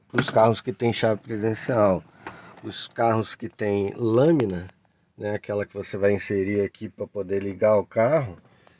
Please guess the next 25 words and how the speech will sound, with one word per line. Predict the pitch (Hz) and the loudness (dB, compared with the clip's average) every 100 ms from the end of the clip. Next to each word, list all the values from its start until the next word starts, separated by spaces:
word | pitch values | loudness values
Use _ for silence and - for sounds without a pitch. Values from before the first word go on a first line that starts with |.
| _ | _
também | 110 104 107 | -4 0 0
funciona | - 127 - 135 110 98 92 | 0 -6 -2 2 2 2 -2
normalmente. | 98 98 113 117 90 87 - _ _ _ _ _ _ | -4 -2 -2 -2 -4 -8 -18 _ _ _ _ _ _
E | - | -6
aproveitar | 120 - 127 127 117 131 | -6 -4 -4 -4 0 -2
esse | 131 135 | -2 -6
vídeo | 117 123 147 | -6 -6 -6
pra | 143 151 147 147 143 | -10 -2 0 2 2
complementar | - 139 143 147 147 139 131 | 0 -6 -2 0 2 0 0
o | 135 120 | 0 0
vídeo | 95 104 101 | -4 -8 -8
que | - | -10
eu | 104 | -10
fiz | - 110 90 | -8 -8 -2
ontem | 117 156 - 92 87 _ _ _ _ _ _ - | 0 0 -2 -12 -18 _ _ _ _ _ _ -12
da | 104 113 113 | -4 -2 -2
temperatura | 131 120 127 127 135 - 127 131 | -4 -6 -2 0 0 -4 -4 -2
do | 127 | 0
motor. | 139 160 - 127 120 - _ _ _ - - - - - _ _ _ _ _ _ _ _ - | 0 0 0 -4 -4 -8 _ _ _ 0 2 2 -4 -16 _ _ _ _ _ _ _ _ -14
Esse | 107 - 110 | -14 -12 -12
vídeo | 92 113 127 117 | -6 -4 -4 -6
que | - | -8
eu | 110 | -12
fiz | - 107 98 101 | -6 -6 -6 -2
ontem, | 123 156 - 107 90 90 | 0 0 -4 -6 -6 -8